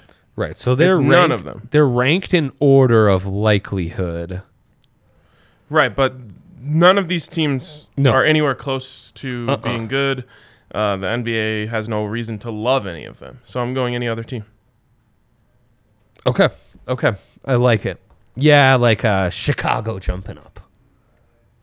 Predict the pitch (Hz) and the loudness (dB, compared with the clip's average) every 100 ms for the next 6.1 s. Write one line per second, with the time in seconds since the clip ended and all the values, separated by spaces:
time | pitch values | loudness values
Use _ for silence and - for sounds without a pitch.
0 | _ _ _ 147 131 - _ _ 120 127 | _ _ _ -2 -2 -4 _ _ -2 0
1 | 120 117 123 147 135 - - 147 139 135 | 2 0 -2 -2 -2 -6 -2 0 2 0
2 | 127 117 127 120 139 143 135 135 135 131 | -2 -4 -6 -4 0 0 0 0 -2 -2
3 | 123 107 131 127 - 127 - 123 117 117 | -4 -4 -4 -4 -4 -8 -2 0 2 0
4 | 110 117 104 - - 110 156 147 147 143 | -2 -4 -4 -2 0 2 0 -2 -2 -2
5 | 147 143 139 143 143 - 165 190 233 123 | -2 0 0 0 -2 -2 2 2 2 -2